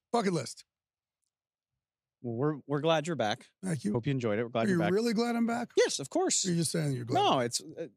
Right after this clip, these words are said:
Speaker 2: it's nice to, you know.
Speaker 1: Okay,
Speaker 2: Yeah.
Speaker 1: okay.
Speaker 2: No, we
Speaker 1: I don't know, with your new cool digs, maybe you just, I don't know. Maybe you really don't want anybody here 'cause it's pretty damn cool, I gotta be honest
Speaker 2: No,
Speaker 1: with
Speaker 2: it
Speaker 1: you.
Speaker 2: looks better with a guest.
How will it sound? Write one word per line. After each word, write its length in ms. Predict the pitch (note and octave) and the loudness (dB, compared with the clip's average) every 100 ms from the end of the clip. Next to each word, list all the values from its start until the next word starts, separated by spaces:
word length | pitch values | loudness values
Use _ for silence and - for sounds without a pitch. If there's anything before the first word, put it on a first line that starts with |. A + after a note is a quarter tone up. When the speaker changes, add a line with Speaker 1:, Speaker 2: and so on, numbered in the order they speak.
| _ | _
Speaker 2:
it's 200 | F#3+ - | -12 -4
nice 180 | A3 G3+ | -2 0
to, 260 | - F#3+ G3 | 0 0 0
you 80 | |
know. 100 | G3 | 0
Speaker 1:
Okay, 160 | B3 A3+ - - | 0 -2 -6 -2
Speaker 2:
Yeah. 80 | D4 | 0
Speaker 1:
okay. 160 | - F3+ _ - | 0 -4 _ -10
Speaker 2:
No, 80 | F3 | -8
we 120 | G#2+ - - - _ _ - | -8 -12 -20 -20 _ _ -2
Speaker 1:
I 60 | |
don't 80 | G3+ | 0
know, 140 | G#3 A3+ | 2 2
with 160 | D#3 | 2
your 80 | C#3+ | 2
new 120 | F3 E3 | 2 2
cool 240 | F#3+ F3 | 2 2
digs, 360 | D3 F#3+ G#3 D3 | 4 2 2 2
maybe 200 | E3 F3 | 2 2
you 60 | |
just, 240 | F3 E3+ F#3+ | 0 -2 -2
I 60 | D3 | -2
don't 40 | |
know. 380 | E3 E3+ D3 C#3+ - - - _ _ - | 0 0 -2 -4 -8 -12 -20 _ _ 0
Maybe 140 | E3 | 2
you 80 | F#3+ | 4
really 220 | F3 G3 | 2 2
don't 120 | F#3+ | 2
want 140 | G3+ F#3+ | 2 2
anybody 240 | F3+ F3+ | 2 2
here 200 | E3 G#3 | 2 2
'cause 200 | D#3 D3 | 0 -2
it's 80 | D#3 | -2
pretty 280 | - F#3+ F#3 | 0 0 2
damn 180 | G#3 | 0
cool, 200 | D#3 G3+ | 0 0
I 60 | G#3 | 0
gotta 80 | D3 | 0
be 100 | F3 | 0
honest 160 | G3+ | 0
Speaker 2:
No, 60 | E3 | 2
Speaker 1:
with 80 | C3+ | 2
Speaker 2:
it 40 | |
Speaker 1:
you. 40 | B2+ | 2
Speaker 2:
looks 160 | C#3+ | 0
better 200 | - C3+ A#2+ | 0 0 -2
with 100 | A2+ | -4
a 60 | |
guest. 320 | A#2 A2+ D3+ | -6 -6 -8